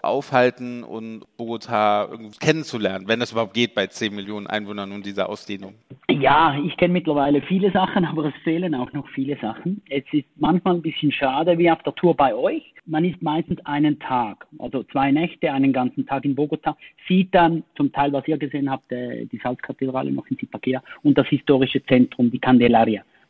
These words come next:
Speaker 2: Dort, wo halt wirklich die, die ganzen Kulturen, ja, die ganze Kultur eigentlich da ist, äh, wo das, das schöne koloniale Zentrum ist,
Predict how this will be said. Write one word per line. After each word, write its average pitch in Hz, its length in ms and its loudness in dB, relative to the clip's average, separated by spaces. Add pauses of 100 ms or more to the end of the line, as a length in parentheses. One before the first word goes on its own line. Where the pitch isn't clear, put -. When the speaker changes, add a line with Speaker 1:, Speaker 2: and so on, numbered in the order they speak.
Speaker 2:
Dort, 131 160 4
wo 135 100 6
halt 127 220 4
wirklich 131 320 -2
die, 123 160 0
die 117 80 0
ganzen 120 420 0 (220)
Kulturen, 127 880 2 (120)
ja, 139 160 -2
die 135 80 2
ganze 131 240 2
Kultur 147 440 4
eigentlich 131 380 0
da 127 280 2
ist, 131 340 6
äh, 123 180 0
wo 120 100 0
das, 117 140 -2 (100)
das 117 140 -6
schöne 135 320 4
koloniale 127 600 2
Zentrum 135 580 4
ist, 123 320 2